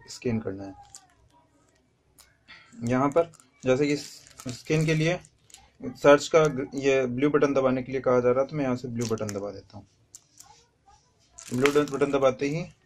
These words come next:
यहाँ लिखा हुआ रहा है कि आप present मोड पे करना चाहते हैं। बिल्कुल मैं present मोड में या ब्लाइंड स्कैन पे कर सकते हैं, इससे ज़्यादा channels आते हैं। उसके बाद में free to air मैं channel लेना चाहूँगा only, तो free to air कर देंगे। अगर सभी लेना चाहें तो वो सारे ले सकते हैं,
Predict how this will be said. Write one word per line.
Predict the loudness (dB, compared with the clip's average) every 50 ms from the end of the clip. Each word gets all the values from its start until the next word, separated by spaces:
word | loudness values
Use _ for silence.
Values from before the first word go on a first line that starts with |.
| _ _ _ _ _ _ _ _ _ _ _ _ -20 -20 -14 -6 -2
यहाँ | 0 0 0
लिखा | 0 -2 -2 -2
हुआ | 0 2 2
रहा | 2 0
है | -2 -2
कि | -2 2
आप | 2 2 2 2
present | -2 -2 -2 -2 -6 -6 -4 -4
मोड | -6 -6 -4
पे | -4 -4
करना | -4 -2 -4 -4 -4
चाहते | -4 -4 -6 -6 -6 -10
हैं। | -14 -14 -14 -18 _ -20 -20 -20 _ _ -8 -4
बिल्कुल | -4 -4 -2 0 -2 -2
मैं | -2 -4 -4
present | -6 -6 -6 -6 -6 -4 -6
मोड | -6 -6
में | -4 -6 -4
या | -4 -4
ब्लाइंड | 0 2 2 2 2 0 -2
स्कैन | -6 -4 -4 -4 -2
पे | -2
कर | -4 -4 -4
सकते | -6 -8 -12 -12 -12
हैं, | -14 -12
इससे | -12 -8
ज़्यादा | -6 -4 -4 -4 -4
channels | -6 -8 -8 -8 -8 -8 -6
आते | -8 -8 -8 -12
हैं। | -16 -16 _ _ _ _ _ _ _ _ _ _ _ _ -14
उसके | -12 -6 -4 -2
बाद | 0 2 0 0
में | 0 -4 -8
free | -10 -4 -2 0 2 4
to | 6 6
air | 6 6 4 2 0 -4
मैं | -4 -4 -4 -2
channel | -2 0 0 0 0
लेना | 0 -2 -2 -2
चाहूँगा | -2 -2 -2 -2 -2 -2
only, | -4 -4 -6 -8 -10 -12 -12
तो | -14 -12
free | -10 -6 -8 -6
to | -6 -4 -4
air | -2 -2 -2
कर | -2 -4
देंगे। | -4 -6 -10 -8 -6
अगर | -4 -4 -2
सभी | -2 -2 -2 -2 -2
लेना | -2 0 0 -2 0
चाहें | 0 0 -2 -2 -4
तो | -4
वो | -2 -2 -2
सारे | -2 -2 -4 -4 -2
ले | -4 -6 -6
सकते | -8 -12 -14 _ -20
हैं, | -20